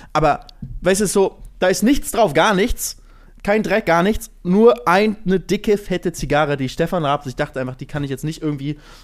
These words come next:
irgendwo zum Aschenbecher oder irgendwas bringen, sondern die dr-, lass ich jetzt einfach fallen auf den Boden, drück, geh noch einmal rauf, weil mir gehört die Welt, mir ist das, ich, äh,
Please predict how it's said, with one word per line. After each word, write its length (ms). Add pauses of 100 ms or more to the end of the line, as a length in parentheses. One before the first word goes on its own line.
irgendwo 300
zum 160
Aschenbecher 400
oder 80
irgendwas 260
bringen, 220
sondern 160
die 140 (120)
dr-, 140 (340)
lass 260
ich 40
jetzt 140
einfach 200
fallen 400
auf 140
den 100
Boden, 300
drück, 300
geh 100
noch 140
einmal 240
rauf, 420 (400)
weil 140
mir 180
gehört 260
die 140
Welt, 220
mir 160
ist 100
das, 100
ich, 220
äh, 80